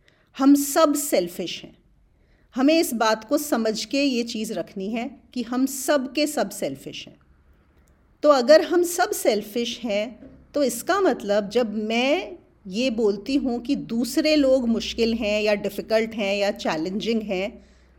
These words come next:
मैं भी उनके लिए difficult हूँ और चैलेंजिंग हूँ। ये दोनों चीज़ें related है, जो मैंने पहले बोला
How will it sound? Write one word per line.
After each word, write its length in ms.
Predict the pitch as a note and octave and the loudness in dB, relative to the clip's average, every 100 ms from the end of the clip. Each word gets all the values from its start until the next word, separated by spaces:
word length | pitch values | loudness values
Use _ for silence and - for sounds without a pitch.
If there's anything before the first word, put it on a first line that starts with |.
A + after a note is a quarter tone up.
| _ | _
मैं 300 | G#3+ B3+ C4+ | 0 2 4
भी 140 | C4 G#4 | 6 6
उनके 380 | E4 C#4 C#4+ C#4+ | 8 4 4 2
लिए 320 | C4 B3+ C4+ | 2 0 0
difficult 600 | G#3+ G#3+ A#3 A#3+ B3 D4 | 0 -4 -4 -2 0 4
हूँ 100 | D4+ | 4
और 140 | A3 | 2
चैलेंजिंग 600 | A3 C4 D#3 C#3+ C#3+ D#3 | 0 -2 0 -4 -6 -10
हूँ। 240 | - - _ | -12 -20 _
ये 60 | A#3 | 2
दोनों 180 | C#4 D4+ | 6 6
चीज़ें 240 | E4 F4+ | 6 6
related 400 | C#4+ B3 A#3 A#3+ | 6 6 4 2
है, 80 | G#3 | 0
जो 120 | G3+ | 0
मैंने 160 | G#3+ G#3+ | 0 0
पहले 320 | G#3 G#3+ F#3+ | 0 0 -4
बोला 260 | D#3 C3+ | -6 -8